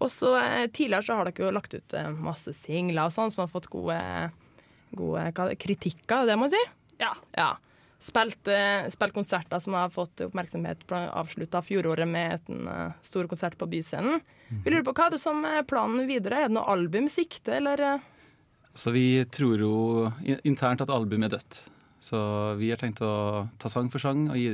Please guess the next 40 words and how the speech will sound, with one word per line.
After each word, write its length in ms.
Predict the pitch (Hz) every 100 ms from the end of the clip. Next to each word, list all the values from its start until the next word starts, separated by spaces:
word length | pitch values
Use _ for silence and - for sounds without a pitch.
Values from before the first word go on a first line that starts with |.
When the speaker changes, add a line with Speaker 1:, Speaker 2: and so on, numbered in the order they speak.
| 107
Speaker 3:
ut 240 | - - -
en 180 | 113 110
og 60 | 104
en 80 |
sang 380 | 104 104 104 107 - _ _ _ _
hele 200 | 131 110
tiden. 220 | 104 139 - _ _ _ - -
Speaker 1:
Skjønner. 380 | - - 214 185
Speaker 3:
Så 440 | 110 107 104 104 104 - - - - - - - - - - - 143
Speaker 1:
Hva 140 | 214
er, 380 | 220 214 214 202
er 160 | - 180
det 80 | 175
noe, 360 | - 95 - -
når 220 | 202 214
kan 140 | 220 185
vi 80 | -
forvente 400 | 196 160 160 220
oss 140 | -
at, 160 | 180 202
eh, 140 | 190
neste 320 | 185 185 - 160
sang, 360 | - 175 - -
eh, 280 | - - 175
kommer? 240 | - 339 - _ _ _ _ -
Speaker 3:
Vi 140 | 208 -
tenkte 320 | 185 202 -
å 120 | 185 175 165
stikke 460 | - 156 - - 151
i 80 | 156
øvingslokalet 640 | 135 123 123 110 110 123
og 300 | 123 120 120
spille 300 | - 127 123
en 60 | 123
sang 220 | 127 120 120
til 140 | - 117
vi 140 | 113 117 113 113
kunne 220 | 120 107
skikkelig 240 | 101 117 117
godt, 180 | 151 -